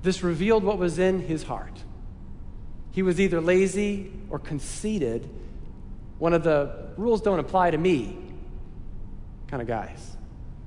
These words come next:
The sin of the man without the garment was presumption. He presumed upon the kindness and generosity of the king,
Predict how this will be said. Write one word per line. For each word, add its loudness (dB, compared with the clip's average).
The -4
sin 4
of 4
the 2
man 2
without 0
the -6
garment -2
was -8
presumption. -6
He -4
presumed -2
upon -2
the -2
kindness -6
and -8
generosity -4
of -8
the -10
king, -6